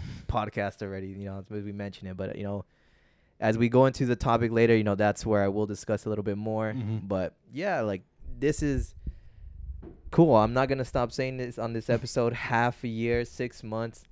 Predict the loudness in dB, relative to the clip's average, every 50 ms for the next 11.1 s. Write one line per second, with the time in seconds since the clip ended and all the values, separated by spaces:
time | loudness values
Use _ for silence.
0 | -20 -20 -20 -20 -20 _ _ _ _ _ _ _ _ _ _ -20 -20 -20 -4 2
1 | 2 2 2 2 -2 -4 -6 -6 -6 -6 -8 -10 -10 -10 -8 -6 -6 -6 -4 0
2 | 0 0 0 0 0 0 0 0 2 0 0 0 0 -2 -2 -2 -2 -4 -4 -8
3 | -10 -8 -8 -6 -2 0 2 2 4 2 2 0 0 -2 -4 -2 0 2 2 2
4 | 2 2 0 -2 -6 -8 -4 -2 -2 -2 -2 -4 -8 -6 -4 -4 -2 -2 -2 -2
5 | 0 2 2 2 2 2 0 -2 -2 -2 -4 -4 -8 -10 _ -12 -8 -8 -8 -8
6 | 0 4 6 6 6 6 6 4 4 4 2 0 -2 -2 -2 -2 -2 -2 -6 -12
7 | -12 _ -4 -4 -4 -2 -4 -6 -8 -6 -4 -2 -2 -2 -2 -4 -8 -8 -6 -4
8 | -4 -2 0 0 0 2 2 0 0 -2 -4 -8 _ _ _ _ _ _ _ _
9 | _ _ -8 -6 -2 -2 0 0 0 0 0 0 -2 -4 -12 -16 -18 _ _ _
10 | _ _ _ _ _ _ _ _ _ -4 0 0 2 2 2 0 0 -2 -2 -4
11 | -6